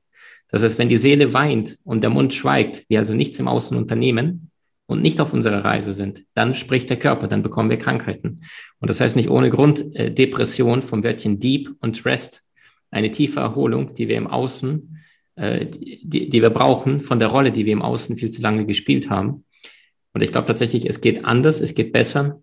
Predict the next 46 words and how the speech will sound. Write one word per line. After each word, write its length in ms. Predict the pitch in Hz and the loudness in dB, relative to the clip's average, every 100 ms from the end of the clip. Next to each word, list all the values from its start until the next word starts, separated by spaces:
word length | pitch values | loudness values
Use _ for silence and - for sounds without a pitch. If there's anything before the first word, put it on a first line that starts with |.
| - | -4
wenn 100 | 110 | -2
ich 140 | 104 | 0
mir 80 | 107 | 0
die 100 | 104 | 2
wesentliche 400 | 117 127 - 110 | 2 0 -2 -6
Frage 320 | - 110 113 | -4 -2 -2
stelle, 320 | 113 110 107 | -2 -2 0
„Warum 240 | 107 110 117 | 0 0 0
bin 100 | 104 | 0
ich 160 | 101 | -2
wirklich 320 | 127 - - - | -4 -4 -6 -4
hier? 300 | 107 143 - | -2 -4 -6
Was 160 | - | -6
ist 120 | 117 117 | -4 -4
meine 240 | 110 110 | -2 0
heilige 320 | 117 120 104 | 0 0 0
Mission?“ 560 | 104 - 123 104 139 147 - - _ | -2 -2 0 0 0 -4 -14 -20 _
Und 140 | - 98 | -4 0
dann 140 | 110 | 2
wirst 240 | 127 131 - | 2 2 -2
du 60 | |
aus 300 | - 127 - | 0 0 0
dem, 380 | - 139 120 117 | 0 2 2 -2
was 140 | - 101 | -8 -2
deine 200 | 113 113 | 0 0
Identität 640 | 110 117 113 113 143 139 | 0 0 -2 -2 -2 -2
ist, 160 | - - | -4 -6
aus 180 | - - | -8 -2
deinem 240 | 117 107 | -2 0
Sein, 420 | 104 120 107 98 | 2 2 2 0
ganz 280 | 107 117 - | -2 -4 -2
nebenbei 400 | 110 107 110 113 | -2 0 0 -2
finanziell 460 | - 101 - 107 98 | -4 -6 -4 -4 -4
frei. 320 | - 98 90 _ _ _ _ | -4 -4 -4 _ _ _ _
Früher 380 | - - 139 131 | -8 4 6 8
wusste 240 | 127 139 131 | 6 4 0
ich 120 | - | 0
das 180 | 151 156 | -2 0
nicht. 180 | 160 | -2
Früher 300 | - 117 117 | 0 0 2
wollte 180 | 117 120 | 2 0
ich 100 | - | 0
unbedingt 320 | 117 117 117 | -2 -2 -2
finanziell 400 | 117 117 110 117 | -2 -4 -2 -4
frei 280 | - 120 127 | -4 -2 0
werden. 440 | 107 107 131 156 | 2 0 -2 -6